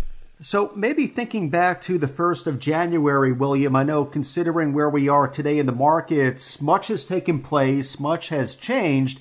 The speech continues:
and much continues to unfold rapidly, whether it be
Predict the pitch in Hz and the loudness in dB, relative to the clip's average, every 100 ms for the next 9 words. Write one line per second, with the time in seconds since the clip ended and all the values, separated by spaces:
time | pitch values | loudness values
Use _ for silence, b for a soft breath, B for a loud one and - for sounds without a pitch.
0 | - 180 151 202 254 - 220 139 196 180 | -2 -2 0 -2 -4 -6 -8 -4 -2 -2
1 | 180 139 - 160 156 180 175 135 180 160 | 0 -2 -2 -2 0 -2 -4 -2 0 0
2 | 127 180 180 160 123 120 110 135 143 135 | 0 -2 0 -4 -2 -2 -2 -2 0 -2
3 | 131 139 131 131 | 0 2 2 2